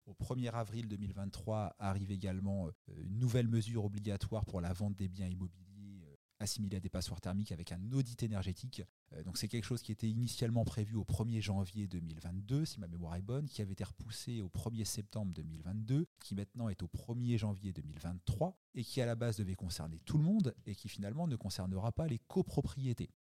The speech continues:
On voit bien qu'on a d'une part, euh, un calendrier théorique lié à l'amélioration de l'écologie dans l'habitat, dans l'immobilier, qui est évidemment une,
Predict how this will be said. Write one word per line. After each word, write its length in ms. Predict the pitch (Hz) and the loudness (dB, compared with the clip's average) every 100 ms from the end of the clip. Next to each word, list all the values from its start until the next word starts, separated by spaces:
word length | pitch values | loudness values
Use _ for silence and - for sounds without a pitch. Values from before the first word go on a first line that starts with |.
| - | -6
On 60 | |
voit 200 | 123 143 | 2 2
bien 220 | 117 131 | 4 2
qu'on 200 | 151 123 | 4 4
a 80 | 113 | 4
d'une 240 | 101 123 117 | 2 0 0
part, 400 | 127 120 113 - | 0 0 0 -4
euh, 260 | 90 80 80 - | -4 -4 -4 -2
un 120 | 117 | -2
calendrier 680 | - 123 113 110 107 110 113 | 0 2 2 2 0 0 -2
théorique 720 | - 151 123 113 120 - - _ _ | 2 4 4 2 -2 -10 -16 _ _
lié 400 | 92 92 110 113 - | -10 -2 0 0 -4
à 540 | 80 73 73 - 80 | -6 -4 -6 -8 -8
l'amélioration 960 | 90 123 127 123 117 113 110 - 113 110 113 _ _ _ | -2 0 2 2 4 4 2 2 0 -2 -4 _ _ _
de 140 | 87 87 | -8 -2
l'écologie 720 | 107 - 110 107 98 107 107 - | 0 2 4 4 2 -4 -12 -18
dans 340 | - 85 82 | -8 -6 -4
l'habitat, 500 | 78 92 - - 139 - - | -4 -4 -2 0 0 -2 -2
dans 100 | 92 | 0
l'immobilier, 540 | 92 90 87 90 117 | 2 0 0 0 -2
qui 140 | - | 0
est 40 | 90 | -2
évidemment 480 | 98 110 117 110 104 | -2 2 4 6 6
une, 160 | 87 | 4